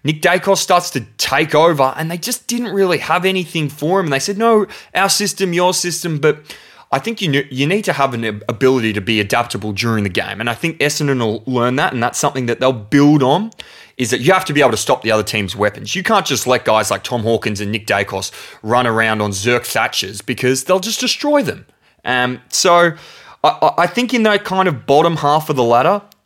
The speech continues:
you see a lot of the system doesn't really, you know, hold up a lot of the times, or the, you know, maybe they can't stop a weapon or two. A-, as we get higher, I think there's some teams that really are showing that they can really play. Adelaide have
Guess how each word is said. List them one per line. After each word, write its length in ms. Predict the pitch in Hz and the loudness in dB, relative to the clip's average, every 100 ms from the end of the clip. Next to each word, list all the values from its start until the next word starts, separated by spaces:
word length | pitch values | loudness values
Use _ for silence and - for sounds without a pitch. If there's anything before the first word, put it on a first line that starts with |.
| - | -6
you 160 | 131 | -2
see 280 | 127 - 151 | 0 2 4
a 60 | 139 | 4
lot 280 | 127 131 | 4 4
of 220 | 123 110 - | 4 0 -4
the 80 | 135 | -2
system 540 | - 151 - 139 127 | -2 -2 -2 -2 2
doesn't 340 | 120 120 127 - | 2 2 -2 -6
really, 760 | 117 123 127 131 127 123 117 - - - - _ | 0 2 4 6 6 4 0 -6 -16 -16 -18 _
you 120 | 135 | 0
know, 200 | 123 117 | 2 2
hold 320 | 120 135 127 | 2 2 4
up 160 | 123 123 | 4 2
a 20 | |
lot 220 | 120 117 | 0 0
of 80 | 117 | -2
the 80 | 113 | -6
times, 560 | - - 120 117 117 120 | -6 0 2 2 0 0
or 160 | 120 | -2
the, 100 | 120 | -2
you 160 | 131 135 | -2 0
know, 180 | 123 123 | 0 0
maybe 280 | 127 131 131 | 0 0 2
they 140 | 127 | 2
can't 240 | - 135 | 0 -4
stop 240 | - 131 127 | 0 -2 -2
a 20 | |
weapon 380 | 113 120 120 117 | 0 0 0 -4
or 80 | 107 | -2
two. 340 | - 110 107 _ _ _ _ - | -2 -2 -2 _ _ _ _ -6
A-, 100 | - - | -4 0
as 200 | 220 240 | 0 0
we 100 | 262 | 0
get 240 | 170 - | 0 0
higher, 500 | - 131 135 135 170 - _ | 0 4 4 4 0 -6 _
I 140 | - 127 | -2 0
think 240 | - 151 | 0 -4
there's 160 | 135 110 | -4 -2
some 220 | 123 131 | -2 -2
teams 320 | - 120 110 | -2 -4 -2
that 100 | 110 | -4
really 480 | 107 113 123 120 113 | -4 0 2 4 4
are 140 | 110 | 2
showing 500 | - - 113 107 117 - - _ _ | 2 0 2 0 -2 -8 -20 _ _
that 140 | - 107 | -8 -2
they 120 | 120 | 0
can 160 | 123 107 | 0 0
really 300 | 110 110 104 | 2 2 2
play. 440 | - 95 101 101 - - - - _ _ _ _ | -2 -4 -4 -6 -14 -20 -20 -20 _ _ _ _
Adelaide 400 | 147 170 185 185 | 0 2 4 2
have 400 | 147 135 135 123 | 2 0 0 -2